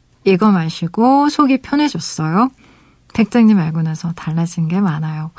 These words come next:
물론 좋은 쪽으로요. 하하. 라고 <laughs> 보내주셨어요. 그러니까요. 김지혜님 잘하셨어요. 보리차는 겨울엔 따뜻하게 마시고요. 여름에는 얼음까지 넣어서 정말 차갑게 마시면,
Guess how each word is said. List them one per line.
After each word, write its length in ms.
물론 360
좋은 320
쪽으로요. 440
하하. 800
라고 680
<laughs> 260
보내주셨어요. 840
그러니까요. 1500
김지혜님 640
잘하셨어요. 1040
보리차는 1000
겨울엔 460
따뜻하게 600
마시고요. 720
여름에는 800
얼음까지 560
넣어서 280
정말 300
차갑게 440
마시면, 680